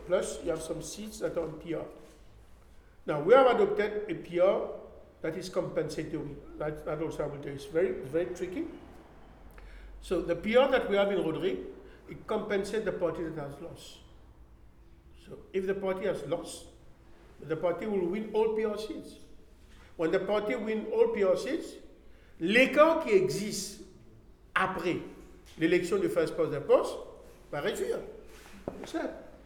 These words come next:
Chacun dit, "Moi, pas de ça. Mais, mais, mais, impossible. How do you do that?" That's a principle. Let me give you an example. I think there are ten,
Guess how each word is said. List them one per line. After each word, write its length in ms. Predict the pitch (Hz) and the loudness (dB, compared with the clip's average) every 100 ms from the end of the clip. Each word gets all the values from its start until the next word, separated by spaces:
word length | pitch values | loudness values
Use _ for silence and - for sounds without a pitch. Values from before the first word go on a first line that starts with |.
| - - - - | -20 -20 -16 -6
Chacun 220 | 175 247 | -2 0
dit, 120 | 254 | 0
"Moi, 120 | 240 | 0
pas 120 | 247 | 0
de 100 | 220 | -2
ça. 140 | 196 233 | -2 -2
Mais, 160 | 185 254 | 0 0
mais, 140 | 254 | 4
mais, 120 | 226 | 4
impossible. 480 | 214 214 233 339 - - - - | 4 2 4 2 0 -6 -16 -6
How 80 | 247 | -2
do 80 | 269 | 2
you 80 | 262 | 0
do 120 | 208 | 0
that?" 160 | 170 - - - - - - - - - - - - - - - | -2 -2 -10 -18 -20 -20 -20 -20 -20 -20 -20 -20 -20 -20 -20 0
That's 180 | 247 277 | 2 4
a 60 | |
principle. 540 | 285 277 - 277 311 131 - - - - - - - - - - | 2 2 0 -2 -2 -4 -8 -18 -20 -20 -20 -20 -20 -20 -20 -6
Let 120 | 190 | -2
me 80 | 220 | -2
give 160 | 185 | 2
you 60 | 190 | 4
an 60 | 185 | 4
example. 440 | 151 151 135 147 | 2 -2 -2 -6
I 60 | 143 | -4
think 180 | 214 | -2
there 100 | 202 | -2
are 100 | 170 - | -2 -4
ten, 280 | 202 285 | -4 -4